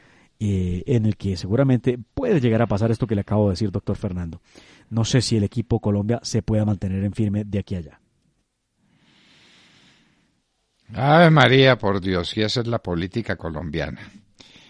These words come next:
Speaker 2: Cuando tenemos los problemas que tenemos, cuando estamos viviendo el mundo en el que estamos viviendo, estamos dedicados es a esto,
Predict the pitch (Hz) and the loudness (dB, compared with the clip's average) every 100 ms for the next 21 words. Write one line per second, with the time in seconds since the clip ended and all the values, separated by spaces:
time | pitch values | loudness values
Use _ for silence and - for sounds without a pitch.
0 | _ _ _ _ 73 80 82 - 87 90 | _ _ _ _ -10 -8 -8 -8 -6 -4
1 | 110 110 87 - - 73 73 87 90 101 | -2 -4 -4 -8 -8 -8 -6 -4 -4 -6
2 | - 80 82 90 110 107 - - - - | -8 -8 -6 -4 -4 -4 -8 -14 -20 -16
3 | 69 78 78 - 90 90 95 87 78 87 | -10 -10 -8 -8 -6 -6 -8 -6 -6 -6
4 | 90 98 95 92 95 92 85 - 78 - | -6 -6 -6 -6 -4 -4 -6 -8 -10 -6
5 | 85 92 90 82 80 113 120 113 - - | -6 -6 -8 -6 -4 -4 -4 -8 -12 -20
6 | - - - - - - - 80 - - | -20 -20 -20 -20 -20 -20 -12 -8 -8 -6
7 | 90 95 95 78 78 - 92 90 92 95 | -6 -6 -8 -6 -6 -6 -6 -4 -6 -8
8 | - 101 120 - - | -6 -6 -4 -6 -10